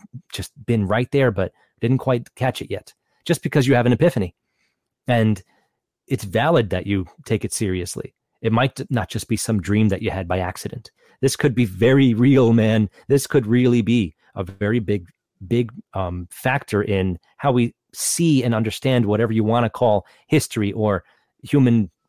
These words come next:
beings' history, whatever, whatever you wanna label it as. But one thing that has come with the technology that we should all be very aware of is that they, they manufacture this need for it.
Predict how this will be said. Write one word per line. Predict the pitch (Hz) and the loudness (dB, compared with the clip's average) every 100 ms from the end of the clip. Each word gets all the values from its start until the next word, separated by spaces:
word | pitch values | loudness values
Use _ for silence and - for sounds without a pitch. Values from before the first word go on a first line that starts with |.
| 107 | -2
beings' | 131 127 110 95 - - | 0 2 0 -4 -8 -6
history, | 139 123 - 113 | -2 -2 -2 0
whatever, | 104 131 151 131 | 0 0 2 0
whatever | 117 139 156 | 0 0 2
you | 147 | 2
wanna | 127 | 2
label | 117 127 101 | 2 2 0
it | 90 | -4
as. | 82 - _ _ _ _ _ _ _ - | -6 -14 _ _ _ _ _ _ _ -4
But | 127 | 0
one | 135 175 | 2 2
thing | 202 | 4
that | 147 117 120 | 2 0 -4
has | - 160 | -4 -4
come | - 104 95 - _ _ - | -2 -4 -4 -6 _ _ -6
with | 120 | -4
the | 123 | -4
technology | 110 107 107 110 101 | -4 -2 0 0 0
that | 95 95 | -2 -2
we | 104 | -4
should | - 107 | -4 0
all | 120 | 0
be | 110 | 0
very | 104 139 | 0 0
aware | 98 95 90 | 2 0 0
of | 87 - _ _ _ _ _ - | -2 -8 _ _ _ _ _ -6
is | 110 | -6
that | 113 101 - | -2 -4 -2
they, | 104 110 107 - _ _ _ _ _ _ - | -2 0 -4 -8 _ _ _ _ _ _ -8
they | 117 110 | -2 2
manufacture | 110 120 117 135 131 127 | 2 2 2 -2 -2 -2
this | 107 95 | -2 -2
need | 101 107 143 185 107 | 0 2 4 2 0
for | 113 92 | -6 -6
it. | - - | -8 -20